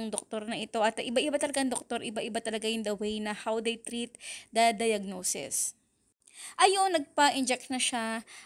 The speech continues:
at, ah, after one month, tumubo naman yung kanyang kilay, pero may ibang part talaga ng kilay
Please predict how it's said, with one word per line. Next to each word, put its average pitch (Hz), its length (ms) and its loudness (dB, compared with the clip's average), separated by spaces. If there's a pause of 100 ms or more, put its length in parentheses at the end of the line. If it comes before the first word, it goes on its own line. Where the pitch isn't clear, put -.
at, 226 280 2
ah, 214 480 4
after 254 440 4
one 247 320 4
month, 247 240 0
tumubo 339 280 0
naman 302 280 2
yung 277 80 -2
kanyang 240 240 -2
kilay, 208 320 -2
pero 277 240 4
may 320 160 2
ibang 277 240 2
part 262 240 0
talaga 247 280 0
ng 240 120 -4
kilay 196 560 -2